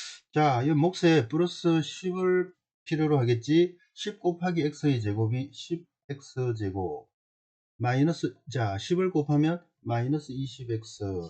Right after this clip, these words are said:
십을 곱하면 플러스 사십이다. 자, 빼면은 사라지고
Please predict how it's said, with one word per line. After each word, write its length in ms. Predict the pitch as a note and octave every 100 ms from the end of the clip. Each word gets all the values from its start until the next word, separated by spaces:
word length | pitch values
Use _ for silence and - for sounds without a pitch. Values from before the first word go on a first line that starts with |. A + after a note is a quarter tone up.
| - _ _ _ -
십을 180 | D#3+ F3
곱하면 640 | D#3 C#3+ C#3 C#3+ D#3+ F3
플러스 500 | F3 C3+ D3 - C#3+
사십이다. 1080 | C#3 - G#2+ A2 A2+ G#2 F#2+ F2+ E2+ E2+ - _ - - - -
자, 160 | G#2+ -
빼면은 580 | D3 D#3 D3 B2+ D#3 F3 _ _
사라지고 1160 | - A#2+ C#3 C3+ B2+ A#2 A#2 A#2 C#3+ D3+ D3+